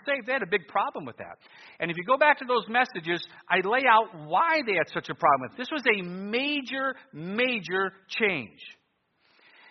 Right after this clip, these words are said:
And so they said, "Wait, these guys, they gotta get circumcised, they gotta follow the law of Moses. Matter of fact, they're not even saved unless they do that." In other words, what they wanted them to do was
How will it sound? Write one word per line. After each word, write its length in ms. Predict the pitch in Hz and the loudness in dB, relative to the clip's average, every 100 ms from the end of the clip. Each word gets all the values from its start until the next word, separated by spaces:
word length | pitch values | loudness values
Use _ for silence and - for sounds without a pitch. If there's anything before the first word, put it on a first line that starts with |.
| _ - | _ -4
And 120 | 180 | -2
so 140 | 202 | 2
they 100 | 226 226 | 4 4
said, 220 | 185 156 | 0 -2
"Wait, 160 | 190 156 - | -2 -2 -4
these 180 | 262 | -6
guys, 220 | 226 160 131 | 0 0 2
they 80 | 131 | -4
gotta 160 | 113 | -6
get 160 | 98 107 | -10 -2
circumcised, 560 | 240 254 240 - 226 185 | 2 2 2 2 2 4
they 40 | |
gotta 180 | 156 139 | 2 0
follow 140 | 151 135 | 0 -4
the 40 | 131 | -2
law 180 | 131 127 | 2 2
of 60 | |
Moses. 420 | 151 247 247 254 | 4 2 2 -2
Matter 120 | 247 233 | 0 2
of 40 | |
fact, 220 | 233 - | 2 2
they're 100 | 311 | 2
not 200 | 330 320 | 6 6
even 180 | 262 226 180 - - | 4 -2 -4 -8 0
saved 400 | 339 311 262 233 | 2 2 0 0
unless 240 | 240 240 - | 2 2 4
they 120 | 226 | 2
do 180 | 202 208 | 2 0
that." 240 | 151 92 - _ - - - | 0 -2 -10 _ -20 -20 -10
In 140 | 160 240 | 2 4
other 160 | 330 | 6
words, 140 | 254 190 | 4 2
what 80 | |
they 80 | 196 | 0
wanted 360 | 185 214 302 226 | 2 4 4 2
them 80 | 175 | 0
to 80 | |
do 80 | 175 | 0
was 220 | 175 185 | 2 -2